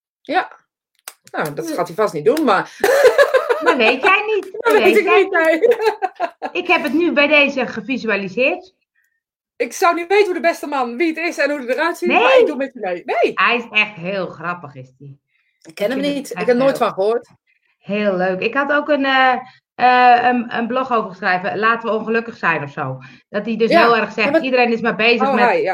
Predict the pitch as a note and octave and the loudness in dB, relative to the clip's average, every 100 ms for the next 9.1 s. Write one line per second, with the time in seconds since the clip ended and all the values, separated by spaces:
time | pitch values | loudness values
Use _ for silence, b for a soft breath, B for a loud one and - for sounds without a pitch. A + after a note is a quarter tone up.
0 | - _ - B3+ C4 A#3+ B3 B3+ B3 A3+ | -6 _ -8 -6 -4 -2 -2 -4 -8 -8
1 | A#3 A#3 - A3+ A#3 A3 - - G#3+ G#3+ | -8 -8 -8 -6 -6 -10 -12 -8 -6 -6
2 | G3+ F#3+ G#3 - A3+ G#3+ G3+ G#3 G3+ - | -6 -6 -6 -6 -6 -6 -8 -8 -8 -4
3 | G3+ G3+ B B B A3 G#3 A#3 A#3 A3+ | -2 -2 B B B 4 6 4 4 2
4 | G#3 G#3 G3 F#3+ A3 G#3+ G3 F#3+ - F#3+ | 2 2 0 2 2 4 2 -2 0 2
5 | G3 F#3+ F#3 F3 F3+ F#3 F#3 F#3+ F3 F3+ | 2 2 0 0 2 2 0 -2 -2 -2
6 | F#3 F#3 F#3 F#3 G3 F#3 F3 F3 F3 F3+ | -2 -2 -2 0 0 -2 -2 -4 -4 -4
7 | F3 F3 F#3 F#3 F#3 E3+ D#3+ D#3 - _ | 0 0 0 -2 -4 -4 -6 -8 -18 _
8 | - F3 F3+ F3+ F3+ F#3 F#3+ F3 D3+ D3 | -10 -6 -4 -4 -4 -4 -2 -2 -2 -4